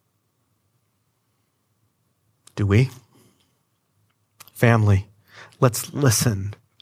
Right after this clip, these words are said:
to what God is telling us. Let's receive it without trying to bend it to our will. And as we're shaped by its message,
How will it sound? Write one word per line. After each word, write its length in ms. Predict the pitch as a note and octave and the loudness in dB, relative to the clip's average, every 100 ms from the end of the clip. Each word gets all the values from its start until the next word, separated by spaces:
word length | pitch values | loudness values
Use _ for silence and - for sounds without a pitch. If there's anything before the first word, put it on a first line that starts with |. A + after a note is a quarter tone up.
| _ | _
to 100 | - | -8
what 140 | A2+ F#2 | -8 -2
God 220 | G#2 F#2+ | 0 0
is 100 | G#2 | -4
telling 380 | - - A2 - | -10 -10 -8 -8
us. 380 | G#2+ G#2+ - - _ _ _ _ _ _ _ _ _ _ _ | -10 -10 -12 -18 _ _ _ _ _ _ _ _ _ _ _
Let's 200 | D3 - | 0 2
receive 560 | D#3 - - E3+ E3 C3+ | 0 0 0 2 2 4
it 260 | B2 G2+ - _ - - | 0 -2 -18 _ -20 -6
without 320 | C3+ C#3+ C#3 | 0 2 2
trying 440 | - - D3+ D3 C3+ | -2 0 2 2 2
to 100 | C3 | -2
bend 380 | A2 C#3 C#3 C3+ | 0 0 2 2
it 220 | A#2+ - - - _ | 0 -4 -20 -20 _
to 220 | - D#3 | -4 -2
our 200 | - A#2+ | 0 0
will. 560 | A#2 A#2 A#2 A#2 G#2+ - _ _ _ _ _ _ _ _ - | -2 -2 -2 -2 -4 -10 _ _ _ _ _ _ _ _ -2
And 100 | B2 | 0
as 120 | C3+ | 0
we're 100 | C#3+ | 0
shaped 580 | - - D#3 D3 D3 - _ - | -2 0 2 2 -2 -14 _ -2
by 140 | A#2+ | -2
its 220 | A#2 A2 | -2 -8
message, 680 | A#2+ A#2+ A#2 - A2 G#2 - | -4 -2 -2 -4 -10 -12 -16